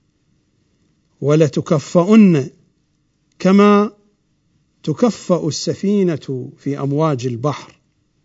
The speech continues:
لا ينجو إلا"، من الذي ينجو؟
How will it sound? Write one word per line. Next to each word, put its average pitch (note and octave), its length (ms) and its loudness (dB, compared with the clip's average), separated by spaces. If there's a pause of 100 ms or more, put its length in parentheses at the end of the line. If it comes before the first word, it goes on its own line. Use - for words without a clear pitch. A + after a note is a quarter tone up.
(320)
لا F#3 280 0
ينجو C#3+ 500 -2 (1160)
إلا"، D#3 560 -2 (640)
من G#3+ 240 2
الذي C3+ 400 -2
ينجو؟ A#2 300 -12